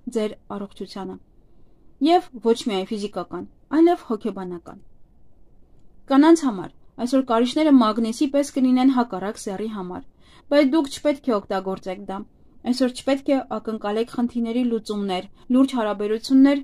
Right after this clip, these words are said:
և խոստումնալից ծանոթություններ։ Պարզապես վայելեք օրը։ Եվ մի մոռացեք ժամանակ հատկացնել ձեր ծնողների և այլ սիրելիների հետ։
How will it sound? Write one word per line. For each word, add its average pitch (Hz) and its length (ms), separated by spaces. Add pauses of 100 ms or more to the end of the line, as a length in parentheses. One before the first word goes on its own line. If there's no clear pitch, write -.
և 294 240
խոստումնալից 240 720
ծանոթություններ։ 190 800 (560)
Պարզապես 262 560 (140)
վայելեք 185 520
օրը։ 170 200 (580)
Եվ 269 160
մի 294 100
մոռացեք 240 540
ժամանակ 220 420
հատկացնել 220 560
ձեր 220 180
ծնողների 196 680
և 262 240 (260)
այլ 269 240 (120)
սիրելիների 180 720 (340)
հետ։ - 260